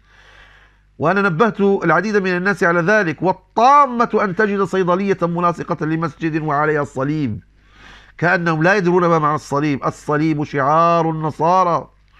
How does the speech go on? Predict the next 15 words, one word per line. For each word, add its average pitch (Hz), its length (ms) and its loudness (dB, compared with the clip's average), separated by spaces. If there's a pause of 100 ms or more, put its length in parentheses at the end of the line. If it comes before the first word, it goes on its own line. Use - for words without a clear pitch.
(340)
والهلال 170 680 2
شعار 170 320 0
المسلمين، 156 600 -4
كما 143 340 -4
أن 139 240 -8
نجمة 131 240 -4
داود 127 520 -4
شعار 120 600 -4 (720)
اليهود. 82 320 -6 (720)
فانتبهوا 185 460 0
بارك 165 260 2
الله 160 220 0
فيكم، 127 360 -6
الصليب 175 640 0
هنا 185 640 0